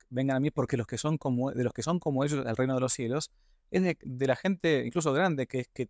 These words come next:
que tiene mentalidad de niño, no en el sentido de que, de que a veces es, este, iluso, ingenuo, no, no, sino que realmente es inocente. Y, y, y el niño llama al bien bien,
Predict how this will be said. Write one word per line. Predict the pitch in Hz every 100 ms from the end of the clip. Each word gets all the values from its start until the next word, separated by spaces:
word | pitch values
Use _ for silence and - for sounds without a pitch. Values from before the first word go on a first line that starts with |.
| _
que | - 127
tiene | 165
mentalidad | 170 143 135 147
de |
niño, | 147 180
no | 156
en | 196
el |
sentido | 143 127 135 139
de | 120
que, | 120 - _ - _ _
de | - 127
que | 123
a |
veces | 131 131
es, | 123 117
este, | 120 120 117 113 107 _ _ _
iluso, | 135 131 131 131 117 127 123 120 117
ingenuo, | 120 113 - 127 123 117 117
no, | 160
no, | 156 131
sino | 156
que | 196 151 120
realmente | 156 233 -
es | 156
inocente. | 143 143 131 113 113
Y, | 117 -
y, | 123 120 120
y |
el | 120
niño | 175 196 170 - _ _ _
llama | - 139 143
al | 123
bien | 123 160 147
bien, | 135 185 196